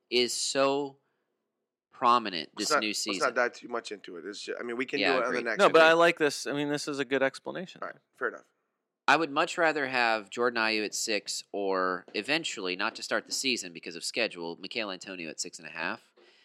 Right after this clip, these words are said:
Speaker 1: And I'm going with discount guys. I get it that Mitrovic could be one of those discount guys.
Speaker 2: He might be. I'm not saying, I think he's got, uh, lasting power over the flash in the pan that was Pookie last year, where it seemed like, "Oh, there's no way I'd lose that bet." You won the bet. You were right.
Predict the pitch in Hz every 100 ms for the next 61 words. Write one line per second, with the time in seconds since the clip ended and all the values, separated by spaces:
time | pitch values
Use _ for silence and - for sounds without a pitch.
0 | _ _ 107 127 151 156 143 - 127 120
1 | - _ _ _ - 160 - 151 127 90
2 | 120 131 117 104 - 139 120 160 151 120
3 | 104 131 131 123 - 113 110 110 113 107
4 | 95 110 - 98 87 101 104 98 87 -
5 | - _ _ _ _ _ _ _ _ _
6 | _ _ _ _ _ _ _ _ - 214
7 | 214 208 285 170 208 151 147 196 247 -
8 | - 214 175 202 233 208 185 175 - 147
9 | 143 123 - - _ _ - - 127 135
10 | 143 160 139 131 117 117 90 120 107 107
11 | 104 - _ _ _ 113 117 107 104 -
12 | - 123 123 - 113 131 113 107 107 101
13 | - 113 - 98 87 76 - 87 85 87
14 | - 120 110 98 98 92 85 92 107 107
15 | 98 87 92 98 95 85 101 - 117 117
16 | 101 95 78 87 - 107 101 117 98